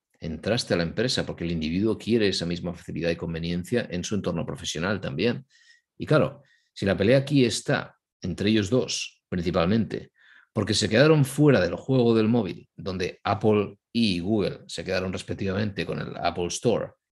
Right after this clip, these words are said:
y Android Play Store, y ahora la pelea es tener un espacio donde todo el mundo vaya a publicar sus aplicaciones en esta plataforma de metaverso y compita Microsoft contra Facebook,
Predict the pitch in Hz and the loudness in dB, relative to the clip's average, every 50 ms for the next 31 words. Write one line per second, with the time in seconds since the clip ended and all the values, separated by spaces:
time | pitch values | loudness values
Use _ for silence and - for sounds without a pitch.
0 | _ _ - 107 95 85 98 117 131 123 113 101 92 87 78 - - 85 85 82 | _ _ -2 -2 0 2 4 4 6 6 6 4 2 0 -2 -6 -6 -4 -4 -4
1 | 80 - - - 135 120 95 90 101 117 135 - _ _ _ _ _ _ _ _ | -4 -6 -2 2 2 2 2 2 0 -4 -6 -10 _ _ _ _ _ _ _ _
2 | _ _ _ _ _ _ 110 123 131 143 139 131 139 135 139 135 131 135 - 120 | _ _ _ _ _ _ 2 4 6 6 6 6 6 6 6 4 4 2 0 0
3 | 120 127 127 117 107 - 104 113 107 101 - - 123 117 - 98 87 85 78 67 | 2 2 2 2 0 -4 -6 -6 -6 -6 -4 -4 -4 -4 -2 -4 -6 -4 -6 -8
4 | - _ _ _ - 127 127 131 123 120 117 127 131 123 110 101 98 101 107 101 | -10 _ _ _ 2 4 6 8 6 6 6 4 4 4 2 2 2 2 2 2
5 | 98 87 - - 82 - - - - - 101 98 98 - - 98 90 87 - - | 0 -4 -6 -8 -8 -8 -6 -6 -2 0 0 0 0 -2 -4 -4 -4 -4 -4 -6
6 | - - _ _ _ _ _ _ _ _ - 82 82 87 82 - 87 - - 123 | -8 -10 _ _ _ _ _ _ _ _ -10 -8 -6 -6 -6 -6 -6 0 2 2
7 | 143 127 87 - - - - - - 82 85 90 85 - - - - 85 82 - | 4 4 2 -2 -4 -8 -10 -10 -10 -10 -8 -6 -6 -6 -6 -6 -6 -6 -4 -6
8 | 80 71 80 80 - - 107 92 85 76 73 76 82 82 78 71 - 80 92 107 | -6 -6 -8 -6 -4 -2 -2 -2 -2 -4 -6 -6 -8 -8 -8 -8 -6 -4 -4 -4
9 | 104 98 - - - - _ _ _ _ _ _ _ - 151 143 - 147 120 113 | -4 -4 -4 -6 -8 -10 _ _ _ _ _ _ _ -2 -2 2 2 2 4 4
10 | 147 147 - - 85 95 98 - _ _ _ _ _ _ - - 92 104 120 120 | 2 0 0 0 -4 -4 -6 -8 _ _ _ _ _ _ -12 -4 0 0 0 0
11 | - 101 - 85 78 - - - - 104 90 - - 60 65 - - - 135 170 | -2 -4 -6 -6 -6 -8 -8 -6 -4 -4 -4 -4 -6 -10 -10 -10 -4 0 2 2
12 | 147 - - 92 87 123 - - | 2 0 -2 -2 -4 -4 -6 -10